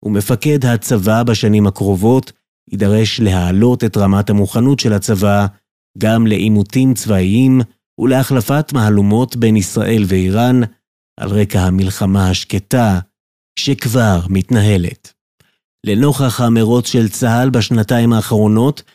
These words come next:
לסגור פערים במוכנות לאופציות צבאיות מול איראן, יידרש הרמטכ"ל הנכנס לבחון את ההשלכות על היכולות בזירות אחרות, ולא פחות חשוב,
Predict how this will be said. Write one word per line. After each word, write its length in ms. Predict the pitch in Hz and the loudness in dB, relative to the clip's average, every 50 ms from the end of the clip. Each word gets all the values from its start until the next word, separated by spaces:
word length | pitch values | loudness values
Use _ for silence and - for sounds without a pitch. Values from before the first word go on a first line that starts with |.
| _ _ _ 117 | _ _ _ -6
לסגור 500 | 127 120 98 - 120 135 143 147 165 143 | -4 -4 -4 -4 0 2 2 2 2 2
פערים 540 | - 143 107 104 110 107 123 139 135 117 98 | 0 0 0 0 0 0 2 2 2 2 2
במוכנות 600 | 92 92 95 98 - - 110 110 120 127 - - | 2 2 0 0 -2 -2 -2 0 0 0 0 -2
לאופציות 520 | 120 95 113 117 - - - 127 117 107 98 | -2 0 0 -2 -4 -4 -2 0 0 0 0
צבאיות 580 | - 107 104 95 92 98 101 113 113 104 - | -2 -2 -2 0 0 2 2 2 2 0 0
מול 200 | 107 104 104 104 | 0 0 0 0
איראן, 420 | 104 104 98 110 123 135 139 139 135 123 - _ _ _ _ _ _ - - | 0 -2 -2 0 0 2 2 2 0 0 -4 _ _ _ _ _ _ -14 -10
יידרש 360 | - 107 107 127 147 - - | -6 -4 -2 -2 0 0 0
הרמטכ"ל 500 | 131 120 123 120 107 - - 143 139 139 | 0 0 0 0 0 -2 -2 -2 0 2
הנכנס 540 | 139 135 120 - - 131 131 147 165 - - | 0 0 0 0 -2 0 0 0 0 0 0
לבחון 500 | 139 127 110 104 101 - 127 160 180 175 | 0 0 0 -2 -4 -2 0 0 2 0
את 120 | 156 - | 0 0
ההשלכות 600 | 117 101 92 - - 110 104 - - 165 180 165 | 0 -2 -2 -2 -2 -2 -2 0 0 0 0 0
על 120 | 170 135 127 | 0 0 0
היכולות 640 | 120 120 - - 123 120 143 165 185 180 - - - _ _ _ _ _ - | 0 0 0 0 0 2 2 2 2 0 -2 -6 -20 _ _ _ _ _ -2
בזירות 540 | 135 139 131 143 135 123 131 139 143 - - | -2 0 0 0 0 2 2 0 0 -2 -4
אחרות, 640 | 127 - - 139 131 147 180 175 113 90 - - - _ _ _ _ _ _ _ _ _ - | -6 -4 -2 -2 0 2 2 2 2 0 -2 -8 -20 _ _ _ _ _ _ _ _ _ -6
ולא 220 | - 113 139 147 - | -2 -2 0 0 -2
פחות 320 | - - - 151 156 - | -2 -2 0 0 -2 0
חשוב, 540 | - 127 107 - - 180 190 165 156 151 151 | 0 -2 -4 -2 0 2 2 4 2 2 -2